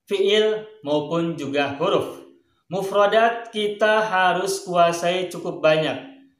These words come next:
Tidak cukup hanya mengandalkan dengan sepuluh, dua puluh, atau puluhan mufradat. Bahkan juga tidak cukup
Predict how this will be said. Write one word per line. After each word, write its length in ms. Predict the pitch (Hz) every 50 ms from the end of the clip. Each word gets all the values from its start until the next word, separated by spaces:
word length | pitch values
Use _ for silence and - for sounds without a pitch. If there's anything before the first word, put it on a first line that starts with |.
| _ _ -
Tidak 320 | - 180 185 180 175 175 175
cukup 320 | 214 208 226 254 247 - - 185
hanya 160 | 190 196 202
mengandalkan 800 | 196 190 185 180 180 170 170 175 175 180 185 - 208 214 208 190
dengan 320 | 180 175 175 165 156 151
sepuluh, 880 | - - - 185 180 180 - 220 214 214 220 220 220 226 233 226 - - - 156
dua 320 | 175 190 190 190 190 -
puluh, 240 | 180 185 208 220 202
atau 320 | 175 - - 180 165 -
puluhan 480 | - 208 233 233 208 202 196 180 175 175
mufradat. 720 | - - 160 147 143 160 196 226 - - - - - - _ _ _ _ _ _ _ _
Bahkan 320 | - 170 170 220 220 220 220
juga 240 | 220 226 226 226
tidak 320 | 226 202 185 190 190 190 -
cukup 240 | 214 - 247 233